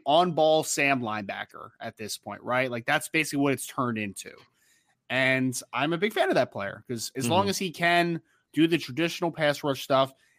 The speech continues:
Speaker 1: it gives you options, right? Like, you can drop him at points. I'm not a big fan of dropping a ton, but, like,
Speaker 2: Right.
Speaker 1: when I have to, when I know that, hey, they're, they're killing us with the short game, let's,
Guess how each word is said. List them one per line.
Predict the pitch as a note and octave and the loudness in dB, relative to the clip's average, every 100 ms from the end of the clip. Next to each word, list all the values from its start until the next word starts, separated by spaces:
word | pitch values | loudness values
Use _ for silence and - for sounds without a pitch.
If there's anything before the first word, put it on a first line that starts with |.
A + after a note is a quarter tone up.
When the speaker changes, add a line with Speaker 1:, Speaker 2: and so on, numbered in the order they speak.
| - | -10
Speaker 1:
it | - | 0
gives | F3+ D#3+ | 0 2
you | D3 | 2
options, | A#2 G#2 - - - - | 2 -2 -8 -18 -16 -2
right? | B2+ C3+ | 0 0
Like, | A#2 A#2 | -2 -10
you | C3 | -6
can | C3 | -6
drop | A2+ C3+ D#3 | 0 0 2
him | E3 | 0
at | D3+ | -2
points. | - D#3+ E3+ D#3+ - | -2 0 2 0 0
I'm | F3 | 4
not | F#3+ | 4
a | D3 | 4
big | F3 F3+ | 0 0
fan | F#3 | 0
of | D#3 | 0
dropping | C3 D3+ E3 D#3+ | -2 0 0 -2
a | B2+ | -6
ton, | - D#3 G3 C4+ C4 _ - | -4 0 2 2 -2 _ -6
but, | C#3+ | -4
like, | C#3+ C#3 A#2+ | -2 -2 -2
Speaker 2:
Right. | A#2+ G#2+ | -2 0
Speaker 1:
when | G2+ | 2
I | D3+ | 0
have | C3+ F3+ C#4+ | 2 2 2
to, | - D#3 | 0 0
when | E3+ D3+ | 2 2
I | D3 | 2
know | E3 | 4
that, | F3+ E3+ D3+ | 4 2 2
hey, | F#3+ E3+ | 2 2
they're, | B2+ B2+ | 0 -6
they're | C3+ | -4
killing | F3 F#3 | -2 -2
us | F3 | -2
with | F3+ | -4
the | D#3+ | -6
short | C3+ F#3 G3+ | -2 -2 -2
game, | E3+ D#3+ | 0 0
let's, | D3+ D3 | -2 -6